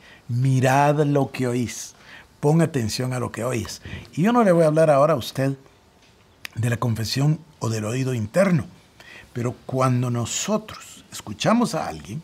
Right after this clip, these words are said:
todavía tenemos una tendencia a ver si lo creo, si no lo creo, si estoy de acuerdo, si no estoy de acuerdo. Pero cuando nosotros mismos lo hablamos,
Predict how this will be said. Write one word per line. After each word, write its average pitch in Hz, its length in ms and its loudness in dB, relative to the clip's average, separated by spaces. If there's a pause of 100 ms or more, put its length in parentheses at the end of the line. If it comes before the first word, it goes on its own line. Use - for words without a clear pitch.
(560)
todavía 185 760 4
tenemos 180 560 -2
una 170 140 -2
tendencia 175 960 -2 (340)
a 113 120 -10
ver 175 340 0
si - 180 -2
lo 101 160 -4
creo, 180 460 0
si 117 180 -6
no 123 140 -4
lo 113 180 -6
creo, 175 480 0
si 120 340 -4
estoy 135 280 -6
de 120 80 -4
acuerdo, 156 280 -2
si 120 120 -8
no 123 100 -6
estoy 117 220 -6
de 101 80 -6
acuerdo. - 280 -14 (460)
Pero 113 160 -8
cuando 123 340 -2
nosotros 131 840 -2
mismos 127 760 -2
lo 98 180 -4
hablamos, 226 680 0